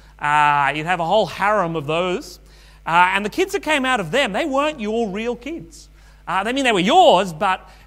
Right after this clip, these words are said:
by the time you, you're stacking up to fifty, sixty kids, you can't even remember their name, right? So you hear someone screaming, you see someone's doing the wrong thing, you look out,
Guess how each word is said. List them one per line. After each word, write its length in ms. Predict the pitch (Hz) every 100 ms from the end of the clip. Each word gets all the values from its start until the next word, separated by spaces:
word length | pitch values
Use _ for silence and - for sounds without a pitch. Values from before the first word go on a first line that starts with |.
| -
by 100 | 220
the 100 | 214
time 240 | 269 339
you, 120 | 269 202
you're 120 | 180
stacking 380 | - 220 214 196
up 140 | 214
to 80 | 151
fifty, 340 | 220 226 220
sixty 340 | 185 220 - 165
kids, 340 | 185 330 -
you 80 | 277
can't 160 | - 392
even 100 | 185
remember 280 | 151 160
their 140 | 139 127
name, 280 | 127 147 - - - - - -
right? 260 | 165 -
So 140 | - 254
you 300 | 247 214 226
hear 200 | 302 381
someone 340 | 302 277 247
screaming, 460 | 180 240 226 233 226
you 160 | 214
see 180 | 214 330
someone's 320 | 339 311 226
doing 220 | 180 220
the 80 | 202
wrong 180 | 180 180
thing, 220 | - 214
you 80 | 190
look 240 | 196 330
out, 400 | 269 233 139 147